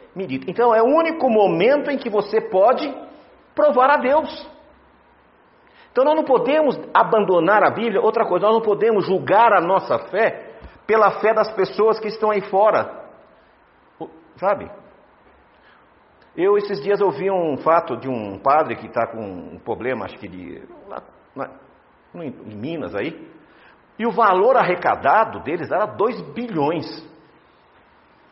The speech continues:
Que os católicos, eles doam, e muito. O mundo evangélico é o mais miserável.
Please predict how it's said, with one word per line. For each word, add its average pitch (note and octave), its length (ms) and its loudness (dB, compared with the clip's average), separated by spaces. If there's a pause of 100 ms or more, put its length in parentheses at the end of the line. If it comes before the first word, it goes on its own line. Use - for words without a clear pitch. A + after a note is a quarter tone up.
(1040)
Que - 60 -10
os E3 100 -6
católicos, E3 760 -2 (500)
eles C3 240 -10
doam, C3 460 -4 (520)
e F3+ 60 -16
muito. E3 420 -12 (1080)
O E3 80 -2
mundo - 260 2
evangélico D#3+ 800 -2 (300)
é D3 80 0
o F3 60 2
mais E3 200 -2
miserável. D3 580 0